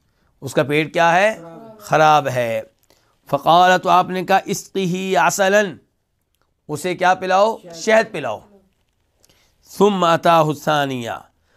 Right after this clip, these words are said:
वो आदमी दूसरी बार आपके पास आया। फ़क़ाल, तो उसने कहा, तो आपने कहा,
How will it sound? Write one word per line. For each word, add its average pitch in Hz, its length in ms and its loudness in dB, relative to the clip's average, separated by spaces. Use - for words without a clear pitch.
वो 151 80 0
आदमी 175 300 2
दूसरी 196 260 -4
बार 196 180 2
आपके 185 280 0
पास 165 340 0
आया। 135 340 -4
फ़क़ाल, 180 460 4
तो 180 140 -6
उसने 190 320 -4
कहा, 170 460 0
तो 180 60 -4
आपने 208 440 2
कहा, 143 380 -2